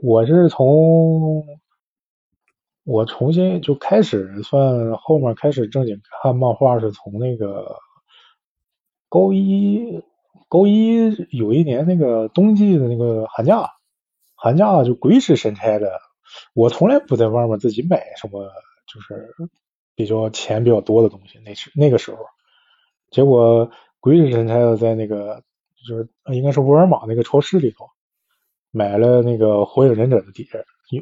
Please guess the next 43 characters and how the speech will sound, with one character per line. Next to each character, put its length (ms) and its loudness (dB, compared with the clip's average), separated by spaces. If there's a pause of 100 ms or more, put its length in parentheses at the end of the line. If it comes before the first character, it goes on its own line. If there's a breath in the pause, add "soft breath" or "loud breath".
(140)
光 160 2
碟， 180 -6 (140)
动 140 -2
画 100 0
光 160 -2
碟。 180 -12 (680 loud breath)
<laughs> 720 -20
然 120 0
后 380 2 (200)
从 180 -6
那 160 4
之 80 -4
后 160 2
就， 220 2 (400)
就， 180 -8
就 140 -6
开 200 -2
始 260 -4
踏 180 -4
上 120 0
这 120 -6
个 80 -6
看 180 -2
动 120 -2
画、 280 0
看 160 -6
漫 160 -2
画 160 4
的 60 0
这 100 -10
个 100 -14
道 140 -10
儿 60 -6
了。 60 -10 (1500 soft breath)
然 240 0
后 480 4 (1040 soft breath)
一 140 4
直 140 4
看， 360 0
看 280 0
到 240 0
大 180 -4
概 500 -2